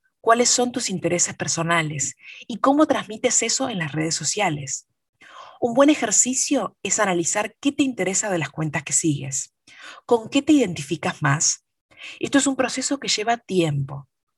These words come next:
y entender qué es lo que nos motiva no es tan sencillo para algunas personas. Pero hay algo que sí sabemos. Mayormente todos estamos muchas horas en las redes sociales consumiendo contenido.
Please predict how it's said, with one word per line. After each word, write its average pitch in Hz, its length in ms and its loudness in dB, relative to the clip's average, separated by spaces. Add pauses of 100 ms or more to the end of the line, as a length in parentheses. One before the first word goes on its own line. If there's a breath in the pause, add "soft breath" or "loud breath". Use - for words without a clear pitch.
y 190 140 2
entender 202 540 2
qué 254 100 2
es 247 60 -2
lo 262 120 2
que 202 80 -4
nos 175 180 -6
motiva 208 420 0
no 196 200 0
es 220 180 -6
tan 254 200 -4
sencillo 170 500 -2
para 160 160 -2
algunas 151 300 -2
personas. 175 720 -2 (680 loud breath)
Pero 214 140 6
hay 220 120 6
algo 262 280 4
que 220 100 -6
sí 196 220 2
sabemos. 139 800 -2 (420 loud breath)
Mayormente 240 720 2 (120)
todos 285 360 4
estamos 175 480 -2
muchas 294 560 2
horas 262 280 0
en 180 80 -6
las 160 140 -6
redes 165 220 0
sociales 175 420 -2
consumiendo 165 600 0
contenido. 135 640 -4